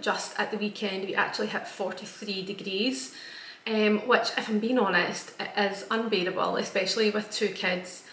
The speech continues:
For example, getting in the car, honestly gave myself third degree burns because the leather seat, and obviously you're in shorts or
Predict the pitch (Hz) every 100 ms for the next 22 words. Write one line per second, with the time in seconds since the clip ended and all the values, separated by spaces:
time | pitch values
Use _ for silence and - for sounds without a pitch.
0 | - - - - - - 220 214 - 196
1 | 190 190 214 214 196 220 233 247 - 214
2 | 190 190 185 - - - 214 208 - 220
3 | 214 208 190 196 190 - - - 202 196
4 | 202 196 185 185 180 202 - 208 220 196
5 | 208 202 190 190 - - 208 254 - -
6 | 214 196 202 - 185 185 180 185 180 180
7 | - 202 196 - - - 196 180 175 175
8 | 175